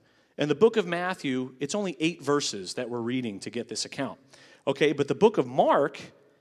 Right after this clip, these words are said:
it's got twenty-one verses. In the book of Luke, it has sixteen verses.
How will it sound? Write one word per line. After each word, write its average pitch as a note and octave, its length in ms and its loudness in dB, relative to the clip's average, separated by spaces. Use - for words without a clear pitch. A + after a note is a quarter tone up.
it's - 80 -10
got - 200 -6
twenty-one F#3 500 -4
verses. - 540 -8
In B2+ 80 -2
the C#3+ 60 0
book G3 160 0
of E3 80 4
Luke, F#3+ 300 0
it B2 80 -6
has C#3 120 0
sixteen C4 600 -2
verses. - 640 -6